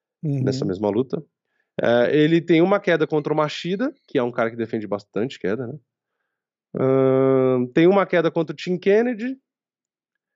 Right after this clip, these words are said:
Speaker 2: tomou cinco quedas do Jacaré e não aplicou nenhum,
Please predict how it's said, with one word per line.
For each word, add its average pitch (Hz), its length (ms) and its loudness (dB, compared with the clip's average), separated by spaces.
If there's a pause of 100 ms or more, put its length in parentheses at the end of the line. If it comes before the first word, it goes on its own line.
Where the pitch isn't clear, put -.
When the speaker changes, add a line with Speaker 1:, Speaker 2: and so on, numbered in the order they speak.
(680)
Speaker 2:
tomou 170 340 2
cinco 202 340 -8
quedas 151 340 -2
do 147 100 -8
Jacaré 143 540 -4
e 135 80 -4
não 117 80 -2
aplicou 113 300 -6
nenhum, 139 280 -2